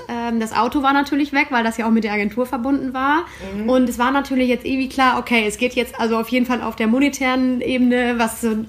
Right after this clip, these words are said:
Speaker 1: auch so dieses Ma-, Materialistische und so betrifft,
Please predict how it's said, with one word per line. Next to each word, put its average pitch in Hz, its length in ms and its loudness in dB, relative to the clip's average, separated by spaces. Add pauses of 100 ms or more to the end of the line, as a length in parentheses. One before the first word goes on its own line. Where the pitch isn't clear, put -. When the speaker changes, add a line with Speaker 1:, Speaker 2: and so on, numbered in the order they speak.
(160)
Speaker 1:
auch - 180 2
so 208 160 -2
dieses 220 340 0
Ma-, 226 240 2
Materialistische 220 1000 0
und 226 100 2
so 220 120 -2
betrifft, 214 460 -6